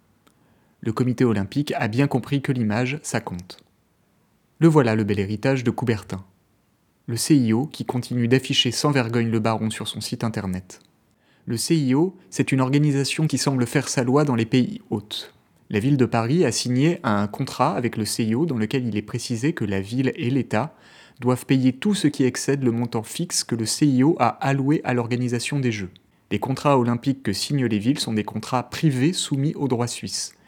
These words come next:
En cas de litige, la loi française n'est même pas compétente. En plus de ça, le C I O n'a pas oublié de mettre son argent au bon endroit. C'est une entreprise privée basée en Suisse qui profite allègrement des avantages fiscaux du pays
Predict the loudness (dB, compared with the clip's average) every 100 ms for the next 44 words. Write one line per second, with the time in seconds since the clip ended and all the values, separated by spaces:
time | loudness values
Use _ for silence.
0 | -20 -10 0 4 4 2 -2 -2 -2 -2
1 | -8 _ _ 0 4 2 2 -2 -2 0
2 | 0 2 0 0 0 -2 -4 -4 -6 -10
3 | -14 -20 _ _ _ _ _ -10 -4 -4
4 | -4 0 0 0 -4 -4 0 2 4 2
5 | 0 0 2 2 2 0 -4 -4 -4 -2
6 | -2 -2 -2 0 0 -2 -4 -8 -12 _
7 | _ -8 -4 0 0 0 -4 -6 -10 -6
8 | -2 0 2 4 4 2 0 -4 -4 -4
9 | -6 -6 -4 -4 -2 -2 -4 -10 -4 2
10 | 2 2 0 0 0 0 0 0 -2 -4
11 | -4 -6 -6 -4 -4 -4 -4 -2 -4